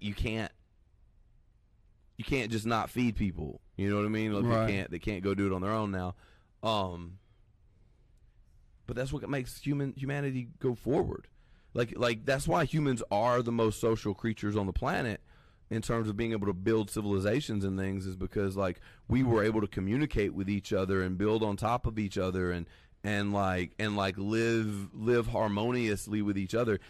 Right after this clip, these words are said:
Speaker 1: And one of the most important factors for, like, if you got to survive or not was not how smart you were or how strong you were. It was how well you were able to, like, communicate to the pack and how
Speaker 2: Yeah.
Speaker 1: well you were able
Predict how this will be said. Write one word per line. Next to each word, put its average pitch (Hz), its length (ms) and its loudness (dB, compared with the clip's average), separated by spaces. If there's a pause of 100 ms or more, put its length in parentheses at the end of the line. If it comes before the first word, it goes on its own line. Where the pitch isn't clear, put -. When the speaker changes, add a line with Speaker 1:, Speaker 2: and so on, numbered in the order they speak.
(140)
Speaker 1:
And 110 160 2
one 127 100 4
of 160 80 2
the 151 60 0
most 117 240 0
important 107 420 -2
factors 113 640 -4
for, 104 180 0
like, 101 220 0
if 95 180 -6
you 104 160 0
got 104 300 0
to 98 100 -10
survive 98 560 0
or 107 100 0
not 98 300 0 (300)
was 110 320 6
not 127 260 0
how 104 200 -2
smart 120 400 0
you 123 120 -2
were 110 240 4
or 98 60 2
how 98 160 -2
strong 131 480 -4
you 117 140 -4
were. 95 300 2 (260)
It 160 140 4
was 120 220 4
how 117 320 2
well 120 400 4
you 117 200 0
were 110 160 2
able 117 400 2
to, - 140 -4
like, 98 280 0
communicate 113 760 0
to 107 80 2
the 90 100 -2
pack 110 460 0
and 87 80 -8
how 101 160 0
Speaker 2:
Yeah. 120 80 2
Speaker 1:
well 110 320 2
you 110 160 0
were 104 140 0
able 104 400 -2